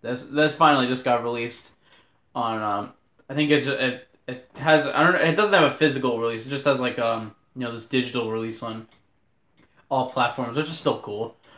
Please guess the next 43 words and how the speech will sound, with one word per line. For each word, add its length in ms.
Uh, 160
holy 880
cow, 680
milking 460
<laughs> 0
simulator! 1040
It 80
would 120
have 100
been, 300
<laughs> 340
just 160
imagine 320
if 80
it 20
was 140
like, 240
ho-, 580
just 240
holy 400
crap. 380
It's 160
just 160
like 100
a 100
holy 440
crap 320
just 160
flying 420
through 120
the 120
sky. 520
<laughs> 400
That'll 180
be, 240
uh, 120
that'd 160
be 200
amusing 760
<laughs> 120
and 280
just 180
like, 400